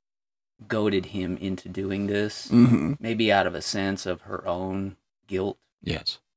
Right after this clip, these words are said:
Speaker 1: Um, whether that's true or not, I don't know. I just, that's kind of my take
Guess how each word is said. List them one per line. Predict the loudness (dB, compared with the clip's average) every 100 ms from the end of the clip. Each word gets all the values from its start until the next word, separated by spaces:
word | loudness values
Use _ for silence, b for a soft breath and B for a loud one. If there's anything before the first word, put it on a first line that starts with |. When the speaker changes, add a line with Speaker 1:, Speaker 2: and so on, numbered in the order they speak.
| _ _
Speaker 1:
Um, | -6 -4 -4 -6 -8 -12 _ _ _ _ _ _ _ _ _ -6
whether | -2 0 2
that's | 0 -2 -8
true | -6 -4
or | -4
not, | -6 -4 -6
I | -6 -6
don't | -6 -8 -10
know. | -8 -6 -6
I | -6
just, | -6 -8 -8 -10
that's | -10 -10
kind | -8 -6 -4
of | -6
my | -10 -8 -10
take | -10 -8 -6 -6